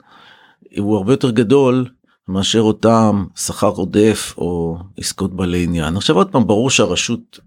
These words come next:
שומרת מפני כל עסקת בעלי עניין באשר היא שתיעשה בתנאי שוק, זה ברור. ועדיין, כשאתה מסתכל על עיקר וטפל,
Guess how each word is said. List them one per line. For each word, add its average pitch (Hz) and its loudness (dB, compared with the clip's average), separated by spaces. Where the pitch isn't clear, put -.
שומרת 117 2
מפני - -2
כל 117 2
עסקת 101 0
בעלי 90 0
עניין 92 0
באשר 82 -4
היא 110 0
שתיעשה 95 -2
בתנאי 92 -2
שוק, - -6
זה 180 -8
ברור. 175 -4
ועדיין, 113 2
כשאתה - -6
מסתכל 104 -4
על 95 0
עיקר 139 0
וטפל, 151 2